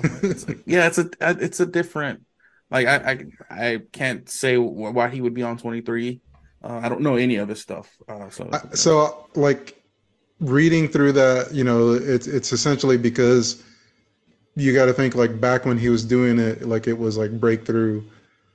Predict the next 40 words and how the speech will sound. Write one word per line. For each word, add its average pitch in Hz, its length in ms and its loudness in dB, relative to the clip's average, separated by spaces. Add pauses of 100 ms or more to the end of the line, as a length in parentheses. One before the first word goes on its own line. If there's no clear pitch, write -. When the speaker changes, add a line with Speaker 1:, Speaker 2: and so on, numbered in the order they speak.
(280)
Speaker 1:
Um, 110 340 -6
even 127 220 0
though 117 140 4
it, 113 200 -2 (140)
it 139 160 -4
sounds 117 380 -2
like 110 260 -2
more, 110 600 0 (640)
you 113 140 -4
know, 107 80 -4
for 110 140 -4
lack 110 180 0
of 120 60 -4
a 110 40 -4
better 110 160 2
word, 110 320 0
elementary 110 640 -2
today, 107 580 0
like, 107 180 -6
Speaker 2:
Mm-hmm. 117 240 -6 (400)
Speaker 1:
compared 143 240 2
to 131 60 6
what, 117 300 4 (120)
what 120 140 2
rappers 117 340 2
are 113 60 -2
doing 110 320 0
now, 110 340 0
like, 104 220 -4
it 110 80 -4
doesn't 110 220 -2
sound 110 380 -6 (520)
Speaker 2:
Actually, 135 340 2
Speaker 1:
anywhere 113 200 2
near 113 260 0
as 104 120 -10
good. 107 300 -4
Speaker 2:
I, 143 240 -2
I - 20 2
think, 160 400 -4